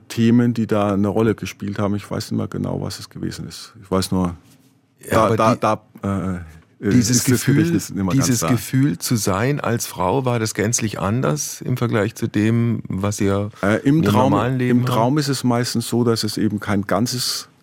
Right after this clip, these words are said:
Speaker 1: ganzes Gefühl ist. Also ich kann mich nicht
Speaker 2: Ja.
Speaker 1: als Frau fühlen, sondern dass es in der Situation wichtig war, dass es eine Frauenrolle
Speaker 2: Okay.
Speaker 1: war.
Speaker 2: Ah.
Speaker 1: Dass ich da anders eben agieren konnte, als wenn ich ein Mann gewesen wäre.
Speaker 2: Träumen Frauen anders als Männer?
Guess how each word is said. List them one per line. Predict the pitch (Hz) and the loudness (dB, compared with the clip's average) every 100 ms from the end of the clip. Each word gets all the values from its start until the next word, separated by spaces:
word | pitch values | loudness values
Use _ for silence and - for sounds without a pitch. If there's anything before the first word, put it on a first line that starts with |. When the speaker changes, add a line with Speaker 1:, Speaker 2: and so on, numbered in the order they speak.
| - | -2
Speaker 1:
ganzes | 104 135 147 143 | 2 2 2 -2
Gefühl | - 123 131 131 120 | -2 -2 2 4 4
ist. | 151 120 | 0 0
Also | 104 101 | -2 -2
ich | 98 - | -6 -8
kann | - 104 98 | -2 0 0
mich | 101 | -2
nicht | 98 107 | 2 2
Speaker 2:
Ja. | 104 | 2
Speaker 1:
als | 104 | 0
Frau | - 101 113 | 0 2 2
fühlen, | - - 123 131 135 | 0 4 4 4 2
sondern | 123 110 107 | 0 0 0
dass | 107 101 | -2 -2
es | - - | -4 2
in | 139 | 4
der | 135 117 | 4 2
Situation | 117 107 107 - 104 110 | 0 0 0 2 0 2
wichtig | 123 120 113 - | 0 -2 -6 -2
war, | 104 101 | 0 0
dass | 104 98 | -2 -6
es | - - | -8 -2
eine | 95 85 | 0 0
Frauenrolle | - - 98 110 107 101 117 101 | -4 -2 2 2 2 2 2 0
Speaker 2:
Okay. | 78 | -2
Speaker 1:
war. | 78 65 - - | -4 -6 -12 -8
Speaker 2:
Ah. | 92 85 | -4 -2
Speaker 1:
Dass | 82 92 - | 0 -2 -4
ich | - | -2
da | 104 104 | 0 0
anders | - 104 117 131 127 - | 0 2 4 4 0 -4
eben | 117 117 120 - | -2 0 0 -2
agieren | - 101 120 123 120 | -6 -4 2 4 2
konnte, | 120 107 107 107 80 | 0 -2 0 0 -2
als | 92 - | -4 -6
wenn | 92 95 | -8 -8
ich | 92 | -6
ein | 92 | -4
Mann | 92 95 | -2 -2
gewesen | 73 - - 67 | -4 -10 -14 -18
wäre. | 67 - _ - | -20 -20 _ -8
Speaker 2:
Träumen | - 101 104 101 | 0 2 2 0
Frauen | - 90 104 - | 0 0 2 0
anders | 101 117 104 | 0 0 0
als | 101 98 | -2 -2
Männer? | 92 92 135 | -2 0 -2